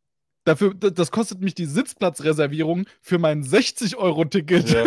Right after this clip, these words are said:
Speaker 1: <laughs> was ich normalerweise bei der Deutschen Bahn kaufen würde. Und das ist aber für die Leute so komisch, dass sie dann eben auch einfach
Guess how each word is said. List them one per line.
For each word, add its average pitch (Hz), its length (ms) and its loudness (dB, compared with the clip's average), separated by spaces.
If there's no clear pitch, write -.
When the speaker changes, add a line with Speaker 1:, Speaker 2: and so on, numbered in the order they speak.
Speaker 1:
<laughs> 185 260 0
was 175 240 0
ich 170 100 -4
normalerweise 170 540 2
bei 160 100 2
der 156 100 2
Deutschen 160 280 0
Bahn 208 200 0
kaufen 139 260 -2
würde. 139 180 -2
Und 185 120 -2
das 175 120 0
ist 220 140 -8
aber 180 180 0
für 190 140 -6
die 170 80 -6
Leute 190 280 -2
so 175 220 -4
komisch, 240 640 -4
dass 151 220 -2
sie 180 180 -2
dann 196 180 0
eben 175 240 -2
auch 160 240 -4
einfach 175 540 -8